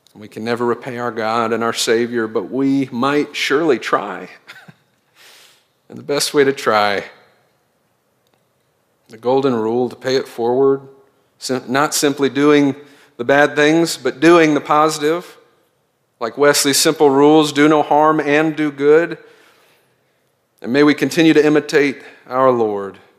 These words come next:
But if it ever becomes difficult, may we simply imitate those who knew him so well, who knew the one who climbed down to earth, the one who became like us,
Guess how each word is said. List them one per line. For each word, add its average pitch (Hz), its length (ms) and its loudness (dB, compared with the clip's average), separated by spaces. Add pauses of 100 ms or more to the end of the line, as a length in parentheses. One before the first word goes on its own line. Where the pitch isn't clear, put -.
(1200)
But 117 140 -2
if 127 140 -4
it 123 80 0
ever 143 200 -2
becomes 131 480 -4
difficult, 98 880 -12 (720)
may 120 160 -4
we 127 140 -2
simply 135 400 0
imitate 135 600 -2
those 123 760 -2 (560)
who 123 120 -4
knew 127 220 0
him 123 280 -8
so 123 240 -6
well, 104 540 -6 (2250)
who 120 120 -6
knew 143 320 4
the 127 100 0
one 151 440 2
who 127 120 -10
climbed 139 400 -2
down 143 180 2
to 143 60 0
earth, 131 320 0
the 127 80 -4
one 143 280 0
who 139 120 -4
became 135 440 -4
like 127 360 -2
us, 131 460 0